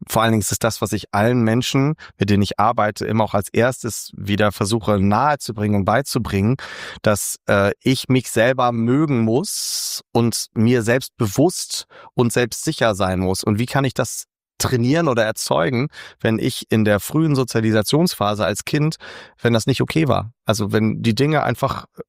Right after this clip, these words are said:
auch wenn ich sage, ich möchte das nicht, werde ich hochgehoben und durch die Gegend getragen. Wenn ich, äh, ne, ich möchte Mama oder, äh, ich möchte Opa nicht küssen, ach komm, mach doch eben so. Und da werd ich da schon gebrochen. Und wenn ich dann später aber vor einer Bühne,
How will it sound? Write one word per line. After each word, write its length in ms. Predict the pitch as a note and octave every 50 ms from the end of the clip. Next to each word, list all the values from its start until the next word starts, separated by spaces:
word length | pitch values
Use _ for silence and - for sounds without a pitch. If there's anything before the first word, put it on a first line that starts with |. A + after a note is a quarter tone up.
| - - -
auch 160 | - G#2+ - -
wenn 120 | C3 C3
ich 140 | C#3 A#2+ A2+
sage, 260 | A#2+ A#2+ B2+ C#3 B2+
ich 140 | A#2 G2 -
möchte 300 | A#2 B2 C3 - - D#3
das 160 | D#3 D3+ -
nicht, 340 | E3 D#3+ F3+ F#3 - - - - - - - -
werde 220 | - C3 B2 C3
ich 100 | A#2+ -
hochgehoben 640 | - D3 C#3+ - - D3 B2+ C3 D3+ D#3+ D#3+ E3+ E3+
und 160 | D#3+ - C#3
durch 100 | C#3 C#3
die 120 | - - B2+
Gegend 240 | C#3 D3 D3+ C#3+ -
getragen. 580 | G2+ - - G2+ G2 G2 F#2+ F#2 F#2 F2+ - -
Wenn 240 | - A2 A2+ G#2+ A2
ich, 260 | A#2 A#2 - - -
äh, 160 | - A#2+ A2+ A2
ne, 140 | A2+ C3+
ich 100 | C#3+ -
möchte 300 | - C3+ D3 D3 - -
Mama 360 | C#3 C3+ C3+ C3+ C#3 C3+ C3+ C3+
oder, 380 | B2 A#2+ A#2 A2+ G#2 A2 A2+
äh, 200 | A2+ A#2 A2+ A2
ich 100 | A2 -
möchte 320 | B2 B2+ B2+ - C#3 C3 C3
Opa 280 | C3 C#3 - C#3+ C#3
nicht 160 | C3+ C#3 -
küssen, 420 | - - D3+ - - E3 E3 E3+ D3+ - - - - - - - - - - _ -
ach 180 | - - - -
komm, 260 | - - A#2 A#2 A2+
mach 160 | G#2 G#2+ - -
doch 180 | - G#2+ - -
eben 340 | G2 F#2 F2+ F#2 F2+ F2 F#2
so. 220 | - G2+ G2+ G2+
Und 200 | G2 - G#2 F#2
da 160 | A2 A2 G#2+
werd 200 | A2+ C3 C#3 -
ich 120 | - A2 -
da 220 | - A2+ B2 D#3
schon 220 | D#3 - D3+ C#3+ C3+
gebrochen. 580 | B2+ A2 - - C#3 C#3+ - A2+ A2 B2 D3
Und 240 | - A2+ G#2+ - -
wenn 120 | A2+ A2+
ich 120 | A2 - -
dann 240 | F3+ G3 A3+ G#3+ D#3+
später 400 | - - - G3 G3+ - B2+ G2
aber 220 | A2 A2 G#2+ G2
vor 160 | - - A#2+
einer 100 | A#2 A2+
Bühne, 460 | G#2 G#2 C#3+ F3 F#3 F3+ D#3+ D3+ D3